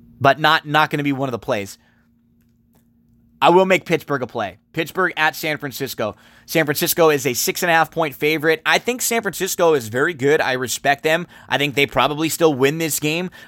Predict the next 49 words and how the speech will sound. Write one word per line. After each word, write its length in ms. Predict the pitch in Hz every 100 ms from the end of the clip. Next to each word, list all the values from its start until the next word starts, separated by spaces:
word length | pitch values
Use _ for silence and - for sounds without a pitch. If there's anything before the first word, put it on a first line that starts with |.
| _
but 160 | 156 151
this 180 | 170
is 80 | 185
just, 320 | 160 - - -
to 80 |
me, 220 | 160 175 -
a 120 | 151
pure 340 | - - 175
instance 420 | 180 170 - 160 156
of 120 | 139
it 80 | 123
being 220 | 147 117
too 200 | - 170
many 220 | 170 175
points 460 | - 147 151 - - - -
because 460 | 135 143 143 123 - -
San 200 | - 127
Francisco 400 | 117 156 - 143
has 180 | 127 123
looked 140 | 101
very 220 | 123 113
good 280 | 98 156 180
through 160 | 196 196
two 180 | 208
weeks. 320 | 196 202 - - _ -
Pittsburgh 380 | 147 - 143 139
has 180 | 131
looked 120 | 127 107
very 220 | 117 104
bad 400 | 92 139 175 175
through 220 | 185 180
two 200 | - 190
weeks, 360 | 175 185 - - _ _
and 100 | 147
now 140 | 147 139
Pittsburgh 420 | 156 147 151 139
has 220 | 135 120
a 60 | 127
new 260 | 131 147
starting 340 | - 151 143 123
quarterback 560 | 147 147 123 120 113 _ _ -
who, 80 | 160
to 40 |
be 120 | 151
honest, 400 | 156 180 208 - _ - _ _
I 120 | 151
think 160 | 175 165
is 100 | 131
fine. 360 | 143 131 95